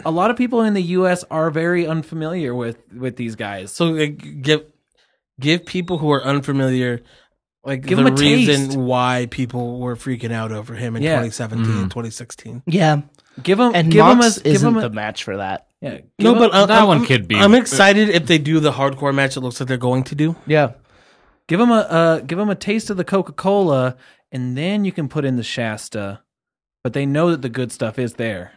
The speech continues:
Speaker 3: That was, like, almost the parable from the Bible where Jesus, <laughs> like, turned the
Speaker 2: Said,
Speaker 3: water
Speaker 2: "Let
Speaker 3: into
Speaker 2: there be
Speaker 3: wine
Speaker 2: Shasta."
Speaker 3: and there's the best wine at the end.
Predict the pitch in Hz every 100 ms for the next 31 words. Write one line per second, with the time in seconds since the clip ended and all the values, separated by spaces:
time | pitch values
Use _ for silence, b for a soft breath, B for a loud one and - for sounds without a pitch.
0 | 135 143 190 233 214 143 - 127 127 127
1 | 123 117 - _ 117 92 110 110 104 101
2 | - 107 101 98 98 92 92 95 90 98
3 | 95 95 - 107 98 90 - b b b
4 | _ - 110 107 95 104 107 165 170 165
5 | - - 104 147 131 - - 110 104 107
6 | 101 104 95 92 110 104 101 113 107 107
7 | 123